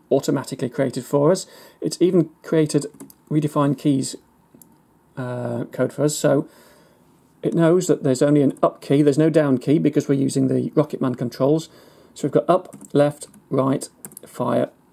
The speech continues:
It's given us a pause key as well. Uh, and then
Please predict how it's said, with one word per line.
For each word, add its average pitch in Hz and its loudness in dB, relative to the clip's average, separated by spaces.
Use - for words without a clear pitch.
It's - -14
given 135 2
us 131 -2
a 143 -6
pause 120 -6
key - -8
as 123 -6
well. 131 0
Uh, 139 -4
and 143 -4
then 143 2